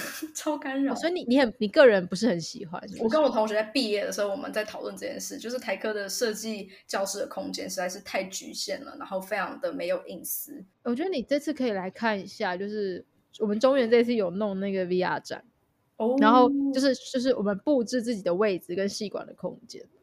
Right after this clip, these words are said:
Speaker 1: 哦，欸，但这是
Speaker 2: 然后
Speaker 1: 想象的吗？还是说是
Speaker 2: 真的啊，
Speaker 1: 展现？
Speaker 2: 就是，就是请厂商来我们系馆扫描。
Speaker 1: 哦，OK 啊。
Speaker 2: 对，然后我觉得就是我们的空间就蛮个人的。
Speaker 1: 哦，好棒哦，
Speaker 2: <laughs> 就是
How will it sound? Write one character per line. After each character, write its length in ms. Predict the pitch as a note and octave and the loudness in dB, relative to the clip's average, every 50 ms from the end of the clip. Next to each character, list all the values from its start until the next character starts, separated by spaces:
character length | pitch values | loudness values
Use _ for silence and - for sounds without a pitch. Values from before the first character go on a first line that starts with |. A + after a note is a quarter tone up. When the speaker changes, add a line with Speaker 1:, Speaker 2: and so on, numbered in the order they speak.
| _ _ _ _ - | _ _ _ _ -8
Speaker 1:
哦， 100 | A3 A3 A3 A3+ - - | -8 -6 -8 -8 -8 -4
欸， 60 | B3 | 0
但 140 | D4 D4 C4+ | 2 2 4
这 140 | C4+ C4 C4 | 4 2 0
是 80 | D4 | 0
Speaker 2:
然 100 | C#4+ C4 | -6 -10
后 60 | - - | -12 -10
Speaker 1:
想 320 | - - A#3+ A3 - F#3+ | -8 -4 -4 -4 -4 -4
象 220 | - C4+ A#3+ G#3+ | -2 -2 -2 -2
的 80 | G3 F#3+ | -4 -4
吗？ 120 | F#3+ F#3 | -4 -4
还 120 | F#3 F#3+ F#3 | -4 -6 -8
是 100 | F#3+ G3 | -8 -8
说 460 | - G#3 G3 G3 G3 F#3+ - - - | -8 -6 -4 -4 -4 -6 -8 -12 -16
是 260 | - - - - - - | -12 -10 -10 -10 -10 -6
Speaker 2:
真 160 | - C4+ D4+ D#4+ | -4 -4 -2 0
的 100 | D#4+ C4 | 0 0
啊， 120 | A#3 A3 | 0 -2
Speaker 1:
展 100 | - - | -2 -4
现？ 80 | C#4+ D4 | -4 -2
Speaker 2:
就 40 | |
是， 60 | E4 C#4+ | -2 -2
就 100 | - D#4 | -2 0
是 220 | E4 E4 C#4 - _ - | 0 0 -2 -2 _ -6
请 180 | - C4 A#3 | -2 0 0
厂 240 | B3+ - C4 G3 G3 | 2 2 0 0 0
商 200 | F#3+ A#3 A3+ A3+ | 0 0 0 2
来 160 | G#3 G3+ G3+ | 2 2 2
我 40 | G3 | 2
们 120 | F#3 F#3+ | 0 -2
系 160 | F3+ - A3+ G#3 | -2 -2 0 0
馆 180 | F#3+ F3 E3+ | 0 -2 -4
扫 260 | F3 - - - - - - | -6 -6 -6 -8 -8 -8 -12
描。 200 | - - - - - | -16 -18 -14 -8 -4
Speaker 1:
哦， 840 | A3+ A#3 B3+ C4+ C#4 D4 D4+ D#4 D#4 D#4+ D#4+ D#4+ D#4+ D#4+ D#4+ D#4+ D#4 C#4 - | -2 0 2 2 2 0 0 -2 -2 -4 -4 -4 -4 -4 -4 -4 -4 -4 -4
OK 380 | - B3+ C4 - - - B3 G3+ | -4 -4 -4 -6 -8 -8 -6 -6
啊。 480 | F#3 - A#3 A3+ A3+ A3+ A3+ - A3+ A#3 - | -6 -6 -6 -10 -8 -8 -8 -10 -10 -10 -6
Speaker 2:
对， 40 | A#3 | -4
然 80 | B3+ C#4 | -4 -2
后 80 | - | 0
我 100 | B3 A3+ | 0 2
觉 100 | A3 C4+ | 2 2
得 160 | D4 E4 E4 E4 - _ - _ _ _ - | 4 4 4 2 0 _ -20 _ _ _ -6
就 120 | D#4+ F#4+ | -2 -2
是 240 | F#4+ G4+ G4 E4 - _ _ _ _ _ _ _ _ - | 0 0 -2 -2 -6 _ _ _ _ _ _ _ _ 0
我 120 | - A3+ | 0 2
们 200 | G3+ A3 A3 A3 | 2 2 0 0
的 80 | A#3 A3 | -2 0
空 240 | - - C4+ B3+ | 2 2 2 4
间 100 | B3+ B3+ | 4 4
就 140 | C4 C4 B3+ | 4 2 2
蛮 280 | A3+ G#3+ F3+ F3 F3 F3+ - | 2 -2 -4 -4 -6 -6 -4
个 240 | - A3 F#3+ D#3+ | -2 0 0 0
人 200 | D#3 D#3 - - _ - | -2 -4 -8 -10 _ -16
的。 80 | - - - _ _ _ - | -20 -20 -20 _ _ _ -10
Speaker 1:
哦， 80 | - - | -10 -10
好 200 | - - - F3+ | -10 -8 -10 -8
棒 160 | - - G#3 | -6 -6 -4
哦， 60 | F#3+ | 0
Speaker 2:
<laughs> 80 | F#3 - | 4 6
就 100 | D#4 C#4+ | 6 8
是 160 | C#4 D#4 | 6 4